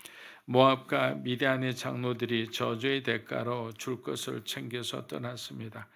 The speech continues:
그들이 발람에게 가서 발락이 한 말을 전했습니다.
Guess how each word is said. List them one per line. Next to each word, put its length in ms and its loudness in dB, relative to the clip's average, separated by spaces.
그들이 380 4
발람에게 680 2
가서 520 0
발락이 460 -2
한 220 -4
말을 320 -4
전했습니다. 800 -8